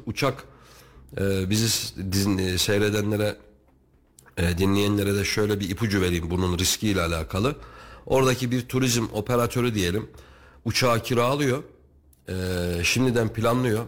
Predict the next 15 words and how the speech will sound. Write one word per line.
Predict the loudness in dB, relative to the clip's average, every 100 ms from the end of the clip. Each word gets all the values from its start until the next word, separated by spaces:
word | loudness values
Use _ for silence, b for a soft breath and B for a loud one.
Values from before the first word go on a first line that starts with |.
| -4
veya | 0 0 0
Ağustos | 0 0 0 -2 0
ayında | 0 0 -2
planlıyor | 0 0 2 2 0 -2
seferleri. | -4 -2 -2 0 0 -2 B B B B
Uçağı | -6 0 2
da | 2
kiralıyor. | 0 2 2 2 0 -4 -8 -18 B B B B _
Diyor | 2 2
ki | 0 -4
işte, | -2 -2 -2 -4 -16 -20 -18 -16 -10 2
örnek | 4 4 2 0
veriyorum, | 0 2 0 2
Varşova'dan, | 2 2 0 0 0 -2 -4 B B B B
e, | -8